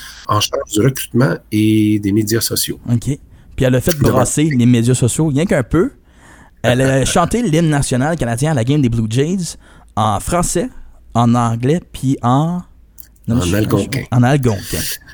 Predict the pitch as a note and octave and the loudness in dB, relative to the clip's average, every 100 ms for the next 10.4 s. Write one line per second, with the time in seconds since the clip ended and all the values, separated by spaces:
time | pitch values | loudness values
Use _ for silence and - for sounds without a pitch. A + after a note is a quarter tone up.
0 | - - - A2+ B2 A#2 A#2+ - E2 G#2+ | -20 -14 -4 0 2 2 0 0 0 2
1 | A2 B2 - A#2+ G#2+ - C3+ A2+ A2+ B2 | 2 0 0 0 2 0 2 2 2 2
2 | F3 - G2+ D2+ - F#2+ F2 E2 D#2 D2+ | 0 -2 -2 -2 -4 -4 -2 -4 -4 -6
3 | D2 F#2 F2 E2 D#2 D2+ C#2+ - G2 F#2 | -6 -2 0 0 -2 -4 -6 -2 -2 0
4 | G#2 - F#2 F2+ E2+ D#2+ D#2+ D#2 D#2+ D2+ | -2 -4 -4 -2 -2 -4 -6 -6 -6 -6
5 | D2+ D#2+ G2 E2+ G2+ - F2+ D#2+ - F2 | -6 -4 -4 -4 -6 -4 -6 -2 -2 -2
6 | - E2+ D#2 C3 - A#2 A2 A#2+ - - | -2 -2 -2 -4 -2 -2 0 -2 -4 -14
7 | - F2+ F#2+ D3 F3+ - - - F#2+ F#2 | -2 2 4 2 -2 -14 -20 -4 -2 0
8 | F2+ F#2+ F#2 F#2 A#2+ A2 F#2 F#2 - E2+ | 0 0 0 0 2 2 0 -4 -2 -2
9 | D2 D#2+ A2 G#2+ F#2+ F2+ D2 A#1+ - _ | 0 0 0 -2 -2 -4 -4 -8 -14 _
10 | - B2 D3+ | -4 -2 -2